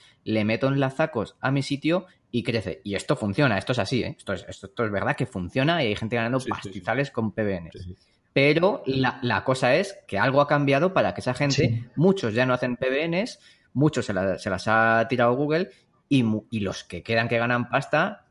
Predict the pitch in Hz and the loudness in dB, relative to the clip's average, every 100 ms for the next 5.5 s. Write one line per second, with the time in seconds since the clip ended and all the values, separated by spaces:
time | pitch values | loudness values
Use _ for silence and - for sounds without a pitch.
0 | - 123 127 151 180 180 120 101 101 - | -6 -4 0 0 0 0 -2 -2 -4 -4
1 | - 123 123 135 123 127 131 135 151 170 | -2 0 2 2 0 0 0 0 -2 -2
2 | - 113 113 120 120 110 104 98 92 92 | -2 -2 -2 -4 -2 -2 -2 -2 -4 -2
3 | 143 101 107 98 101 127 104 - 135 160 | -2 0 -2 -2 -2 -2 -4 -2 2 2
4 | 170 151 143 147 147 165 160 127 120 117 | 2 0 0 -2 0 -2 -2 -2 0 2
5 | 123 131 131 107 | 2 0 -2 -4